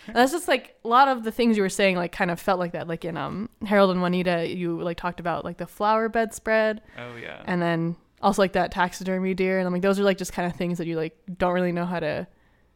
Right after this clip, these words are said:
Speaker 1: parse, I guess,
Speaker 2: Yeah.
Speaker 1: as a child.
Speaker 2: It's
Speaker 1: But
Speaker 2: just there. It's
Speaker 1: it's
Speaker 2: just
Speaker 1: just
Speaker 2: a
Speaker 1: there,
Speaker 2: thing.
Speaker 1: and you
Speaker 2: It's
Speaker 1: kinda,
Speaker 2: a
Speaker 1: like,
Speaker 2: thing.
Speaker 1: you're like, "Yeah, look at, there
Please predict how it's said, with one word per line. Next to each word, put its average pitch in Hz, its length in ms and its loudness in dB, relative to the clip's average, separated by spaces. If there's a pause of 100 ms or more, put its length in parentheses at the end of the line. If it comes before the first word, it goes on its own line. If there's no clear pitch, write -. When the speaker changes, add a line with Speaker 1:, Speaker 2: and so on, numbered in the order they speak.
(500)
Speaker 1:
parse, 254 420 4
I 359 140 6
guess, 370 560 2
Speaker 2:
Yeah. 226 80 -18 (280)
Speaker 1:
as 269 160 0
a 285 100 0
child. 330 560 4
Speaker 2:
It's - 440 -20
Speaker 1:
But 208 240 6
Speaker 2:
just 175 100 -2
there. 117 180 -12
It's 117 160 -18
Speaker 1:
it's - 80 -20
Speaker 2:
just 208 100 -4
Speaker 1:
just 233 220 -2
Speaker 2:
a - 20 -4
Speaker 1:
there, 240 260 8
Speaker 2:
thing. - 20 4
Speaker 1:
and 190 60 0
you 190 60 -2
Speaker 2:
It's 185 80 -6 (100)
Speaker 1:
kinda, 180 80 -2
Speaker 2:
a - 20 -2
Speaker 1:
like, 165 180 -2
Speaker 2:
thing. - 80 -12
Speaker 1:
you're - 60 -6
like, 180 120 -8
"Yeah, 208 340 -10
look 214 220 -10
at, 220 80 -10 (260)
there 208 120 -10